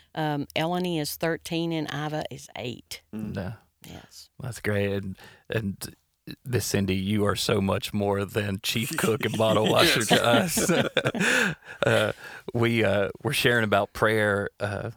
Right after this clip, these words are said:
Speaker 2: Yes.
Speaker 1: w-, at, uh, at the gathering, our college ministry, one night, and, and had Cindy come and, and share with us.
Speaker 3: Yeah.
Speaker 1: And, uh, as I introduced her to them, I said that Miss Cindy is one of those people in,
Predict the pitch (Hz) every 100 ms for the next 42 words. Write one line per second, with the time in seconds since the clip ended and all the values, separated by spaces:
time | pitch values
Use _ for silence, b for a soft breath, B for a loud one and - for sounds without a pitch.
0 | - 139 147 113 101 104 - 104 - -
1 | 101 98 104 113 - - 107 101 98 101
2 | 101 98 - 104 101 95 98 98 - 98
3 | 101 B B B - 101 92 95 98 95
4 | 92 92 - 107 95 98 - - 101 95
5 | 95 - 101 98 92 B B B B -
6 | 107 98 95 92 110 104 - 104 101 98
7 | 101 98 98 - - 101 95 95 95 95
8 | 95 95 B B B B - - - -
9 | - 104 98 98 104 107 - 95 104 104
10 | - - 104 95 - 95 98 139 113 98
11 | 95 b b b b - 101 - 110 92
12 | 98 - _ - _ - 120 - 123 123
13 | 104 98 98 104 101 101 95 - 107 101
14 | 101 98 - 101 95